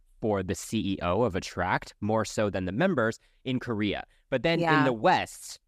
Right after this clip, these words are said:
Speaker 1: I think the, the
Speaker 2: Switch.
Speaker 1: general, yeah, the general consensus among the K-pop fans is, like, they're, like, behind the artist, which, which is usually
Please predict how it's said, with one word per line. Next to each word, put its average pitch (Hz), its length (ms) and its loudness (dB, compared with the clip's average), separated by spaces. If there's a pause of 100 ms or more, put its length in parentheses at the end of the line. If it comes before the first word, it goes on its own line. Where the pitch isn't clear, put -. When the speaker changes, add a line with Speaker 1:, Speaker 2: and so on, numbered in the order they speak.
(120)
Speaker 1:
I 113 80 -4
think - 320 -4
the, 131 80 -2
the 143 380 2
Speaker 2:
Switch. 107 100 -12
Speaker 1:
general, 156 520 4
yeah, 123 280 0
the 139 120 -2
general 196 720 4
consensus 151 540 -2
among 139 300 0
the 110 40 -4
K-pop - 380 -2
fans 135 280 -2
is, 110 180 -10
like, 110 200 0
they're, 107 280 2
like, 98 240 2
behind 95 360 0
the 98 60 0
artist, 95 400 2
which, 190 240 0
which 147 260 0
is 123 200 0
usually 143 480 2